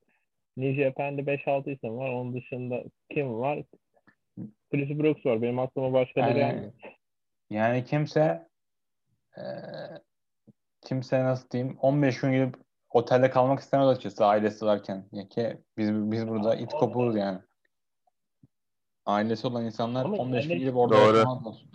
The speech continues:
Speaker 2: Ya otelde kalmak
Speaker 1: Ama
Speaker 2: bir de
Speaker 1: yani
Speaker 2: hapishane yani.
Speaker 1: Japanlar falan da
Speaker 2: Hapishane gibi bir yer burası.
Speaker 1: Japan.
Speaker 2: Ee,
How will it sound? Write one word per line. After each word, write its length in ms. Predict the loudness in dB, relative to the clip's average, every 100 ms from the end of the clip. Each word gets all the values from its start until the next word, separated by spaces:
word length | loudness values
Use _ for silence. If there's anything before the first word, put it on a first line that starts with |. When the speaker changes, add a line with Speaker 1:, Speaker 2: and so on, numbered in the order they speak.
| -16
Speaker 2:
Ya 180 | -8 -8
otelde 340 | -2 0 0
kalmak 360 | 0 0 0 -2
Speaker 1:
Ama 100 | 0
Speaker 2:
bir 40 |
de 40 | 0
Speaker 1:
yani 280 | 0 -4 -2
Speaker 2:
hapishane 480 | -2 2 2 4
yani. 260 | 4 4 2
Speaker 1:
Japanlar 360 | 0 0 0 2
falan 280 | 0 -2
da 40 | -2
Speaker 2:
Hapishane 400 | -2 -2 0 0
gibi 160 | 0
bir 60 | 0
yer 160 | 0 -2
burası. 200 | -4 -8
Speaker 1:
Japan. 200 | -12 -16 -20 _ _ _ _ -20 -20 -18 -16 -16 -12 -10 -10 -12 -16 _ _ -4 -4 -10 -14 -20 -20 _ _ _ _ _ _ _ -10
Speaker 2:
Ee, 220 | -10